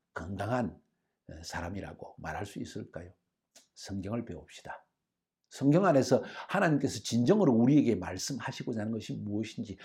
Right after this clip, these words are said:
무엇을 우리에게 주기를 원하시는지, 그리고 그 길로 가는 길이 무엇인지를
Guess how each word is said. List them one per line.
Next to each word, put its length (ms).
무엇을 480
우리에게 420
주기를 380
원하시는지, 680
그리고 300
그 160
길로 160
가는 280
길이 220
무엇인지를 800